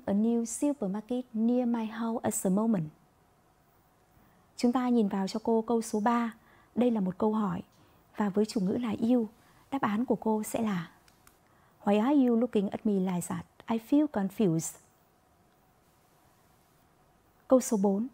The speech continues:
đây là một câu đề nghị. Chúng ta nhìn kỹ vào cho cô chủ ngữ là my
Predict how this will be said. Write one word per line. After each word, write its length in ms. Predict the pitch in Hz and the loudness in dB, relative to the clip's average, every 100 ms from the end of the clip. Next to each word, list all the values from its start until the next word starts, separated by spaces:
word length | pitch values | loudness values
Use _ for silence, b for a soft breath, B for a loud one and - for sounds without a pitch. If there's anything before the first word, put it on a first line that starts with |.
| _ | _
đây 160 | - 226 | -2 -2
là 100 | 220 | 0
một 140 | 185 - | -4 -4
câu 160 | 220 | -4
đề 160 | 208 185 | -2 0
nghị. 200 | 190 208 - _ b b b b b _ - | 0 -2 -4 _ b b b b b _ -8
Chúng 180 | - 240 | -2 0
ta 120 | 269 | 2
nhìn 220 | 240 208 | 2 2
kỹ 220 | 202 247 277 | 2 0 0
vào 120 | 208 | -4
cho 120 | 226 | -6
cô 200 | - 226 226 | -4 -4 -2
chủ 160 | - | -2
ngữ 300 | 185 185 262 277 | -2 -2 -4 -4
là 180 | 202 185 | -2 -2
my 220 | 190 | 0